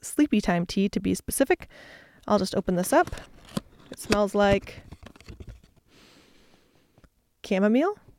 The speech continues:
It's very nice. I like it. But behind this mundane sleepy time tea, I recently learned, is a weird history.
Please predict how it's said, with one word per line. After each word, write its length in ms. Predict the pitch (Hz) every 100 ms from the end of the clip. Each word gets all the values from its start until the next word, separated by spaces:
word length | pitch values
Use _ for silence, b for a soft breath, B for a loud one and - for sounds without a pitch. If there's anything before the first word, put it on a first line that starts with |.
| _ _
It's 100 | -
very 160 | - 294
nice. 420 | 247 285 - - -
I 60 |
like 240 | 240 269 -
it. 120 | - _ _ _ _ _ _ _
But 180 | - -
behind 680 | 233 277 - 277 320 359 311
this 260 | 285 - -
mundane 560 | 202 226 220 220 233
sleepy 340 | 247 - 220 220
time 280 | - 190 175
tea, 360 | - 233 311 -
I 60 | 220
recently 480 | 220 214 240 233
learned, 360 | 226 233 247 262 b b b
is 100 | 214
a 80 | 208
weird 460 | 185 214 226 220 220
history. 460 | - 185 - 139